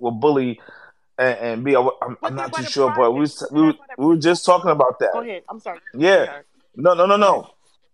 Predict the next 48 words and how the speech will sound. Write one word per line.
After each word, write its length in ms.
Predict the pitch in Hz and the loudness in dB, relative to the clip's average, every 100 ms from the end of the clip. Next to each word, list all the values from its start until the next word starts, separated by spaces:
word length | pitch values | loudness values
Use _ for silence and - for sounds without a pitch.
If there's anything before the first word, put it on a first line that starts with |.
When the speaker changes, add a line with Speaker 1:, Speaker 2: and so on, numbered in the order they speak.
| - | 0
Speaker 1:
No, 200 | 160 165 | 2 4
no, 180 | 165 170 | 2 2
you're 80 | 165 | 0
fine. 380 | 226 208 139 110 | 2 2 2 -4
They, 120 | 135 _ _ - - | -8 _ _ -20 -4
and 100 | 127 | 2
I 60 | |
was 200 | 139 151 | 4 2
just 160 | 127 147 | 0 -2
saying, 160 | 165 151 | 0 2
like, 120 | 135 | 0
how 400 | 139 139 131 120 - _ _ | 0 0 2 0 -6 _ _
the, 100 | 117 107 | -4 -4
and 100 | 117 | -2
I 120 | 131 135 | 0 0
told 180 | - 143 | -2 -4
my 120 | 127 | -4
friends 280 | 143 131 - | -2 -6 -8
too, 180 | 214 180 | -8 -8
the 60 | |
Bronx 300 | 113 165 196 | -2 -2 -2
is 120 | - 127 | -8 -8
next. 460 | 185 - - - _ _ _ _ | -8 -8 -14 -20 _ _ _ _
Like, 440 | 131 135 135 - - | 0 2 2 -2 -2
it 80 | 143 | 0
went 240 | 156 139 | 0 -2
from 460 | 156 147 135 123 117 _ _ | 0 2 2 0 -10 _ _
what 160 | 117 | -2
they 100 | 123 | 2
would 100 | 135 127 | 0 0
start 220 | 131 131 | -2 0
doing 200 | 135 135 | -4 -4
in 120 | 139 | -6
Brooklyn, 640 | 117 120 120 120 117 113 117 | -4 -4 -2 -4 -4 -4 -8
Speaker 2:
Mm-hmm. 100 | - _ - | -18 _ -4
Speaker 1:
then 160 | 123 123 | -2 2
they 80 | |
already 240 | 135 139 131 | 4 4 2
been 180 | 143 139 | 0 2
working 280 | 135 127 | 0 0
on 100 | 113 | -2
Manhattan, 640 | 110 107 - - - 87 107 _ _ _ | -4 -6 -12 -18 -18 -18 -20 _ _ _
right? 320 | 113 120 196 | 0 2 0
Speaker 2:
Mm-hmm. 140 | 165 - - | -4 -14 -6
Speaker 1:
They're 120 | 127 | -2
not 260 | 160 151 | 0 -2
doing 180 | 123 147 | -4 -4
s-, 240 | 143 - | -4 -8